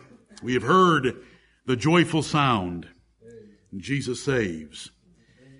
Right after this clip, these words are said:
Ephesians chapter one, verses three through six. "Blessed be the God and Father of our Lord Jesus Christ,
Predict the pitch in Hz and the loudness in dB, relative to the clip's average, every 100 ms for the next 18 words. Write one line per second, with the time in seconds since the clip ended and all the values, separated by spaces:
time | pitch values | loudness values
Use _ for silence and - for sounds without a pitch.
0 | - - _ _ - 117 208 190 180 165 | -20 -20 _ _ -10 2 6 6 4 0
1 | - 196 196 175 165 180 190 165 180 175 | 2 2 2 4 4 6 4 6 4 4
2 | 147 - 180 196 - 180 180 - 185 170 | -2 0 4 4 4 4 4 2 0 0
3 | - - - _ _ _ _ - 135 190 | -2 -12 -14 _ _ _ _ -4 4 4
4 | 214 170 - - - _ _ _ _ _ | 4 2 -6 -12 -20 _ _ _ _ _
5 | - 127 190 202 190 208 208 202 - 185 | -4 2 4 6 4 4 6 4 4 4
6 | 214 208 226 214 - - _ _ _ _ | 6 6 4 2 -8 -20 _ _ _ _
7 | - 143 170 190 202 196 214 214 180 135 | -2 2 4 6 8 8 8 6 6 4
8 | 208 180 202 - 185 151 123 - - | 4 4 2 2 2 2 0 -6 -12